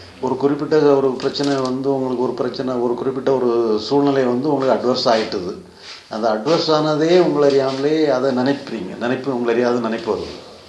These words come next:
நினைப்பு வந்த உடனே நமக்கு நம்ம எதிர்பாராத லாஸ் ஏற்பட்டுட்டு, எதிர்பாராத ஃபெயிலியர் ஏற்பட்டுட்டுங்கும்போது உடனே ஒரு பெயின் நமக்கு மனசு ஏற்படுது.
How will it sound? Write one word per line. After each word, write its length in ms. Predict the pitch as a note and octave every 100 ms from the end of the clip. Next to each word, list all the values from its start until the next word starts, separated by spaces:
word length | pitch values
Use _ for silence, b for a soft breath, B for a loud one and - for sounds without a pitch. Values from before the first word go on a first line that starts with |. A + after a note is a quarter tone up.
| B B A#2+
நினைப்பு 320 | D#3 F3+ F3+
வந்த 240 | D#3 E3+
உடனே 300 | E3+ E3 E3
நமக்கு 400 | E3+ D3+ C#3+ D3+
நம்ம 260 | C#3 C3+ C3+
எதிர்பாராத 640 | C3 C3+ C3 C#3 C3+ C3
லாஸ் 360 | A#2+ A#2 C3 C#3
ஏற்பட்டுட்டு, 600 | A#2 A2 G#2+ B2+ B2 A#2
எதிர்பாராத 400 | A#2 B2 A#2+ A#2+
ஃபெயிலியர் 380 | C3+ C#3 B2 B2
ஏற்பட்டுட்டுங்கும்போது 1120 | A#2+ A2 G#2 B2 B2 B2 A#2 A2+ A#2 A#2+ F2+ - B B
உடனே 260 | D3 E3 F3
ஒரு 180 | D#3+ C#3
பெயின் 320 | - D3 C#3+
நமக்கு 280 | B2 A2+ G#2
மனசு 300 | F#2+ F#2+ G2
ஏற்படுது. 380 | F#2 F2+ E2+